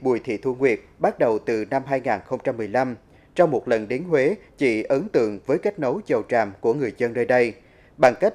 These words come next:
thu mua lá tràm từ Quảng Nam để mang ra bán cho các lò nấu tại Huế,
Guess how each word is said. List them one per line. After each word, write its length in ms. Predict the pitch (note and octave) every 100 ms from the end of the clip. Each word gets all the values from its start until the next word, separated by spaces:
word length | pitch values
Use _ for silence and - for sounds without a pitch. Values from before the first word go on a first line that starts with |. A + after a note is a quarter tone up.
| -
thu 120 | C#3+
mua 180 | C3 A#2+
lá 140 | B2+ -
tràm 280 | B2+ G#2
từ 200 | G2+ A2+ G2
Quảng 180 | G#2 A2+
Nam 220 | D3 C#3 A#2 - -
để 220 | A#2+ A2+
mang 220 | E3+ D3
ra 120 | C#3+ C3
bán 300 | B2+ C3 G#3+
cho 100 | D#3
các 220 | B2+ F#3+
lò 140 | D#3 G#2
nấu 280 | A2 B2 G#3+
tại 120 | - G2
Huế, 260 | C3 B2